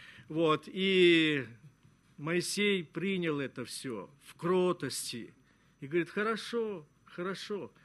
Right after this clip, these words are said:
Ну что ж, завтра Господь покажет, кто Господень, кто его". Вот. "Завтра выходите, и все станет на свои места". И Господь показал, что это восстание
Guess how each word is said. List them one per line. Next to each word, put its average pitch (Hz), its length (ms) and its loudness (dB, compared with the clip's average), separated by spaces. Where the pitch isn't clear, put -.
Ну 240 160 -6
что 160 320 -2
ж, - 20 -14
завтра 190 420 -4
Господь 170 440 -6
покажет, 147 480 -4
кто 180 140 -4
Господень, 165 640 -4
кто - 260 -4
его". 165 460 -4
Вот. 120 320 -4
"Завтра 185 440 -2
выходите, 190 580 -4
и 139 60 -4
все 208 200 -2
станет 175 360 -4
на 165 60 -2
свои 151 200 -4
места". 131 480 -6
И 120 80 -10
Господь 139 400 -6
показал, 135 520 -8
что - 200 -10
это 151 280 -6
восстание 135 760 -8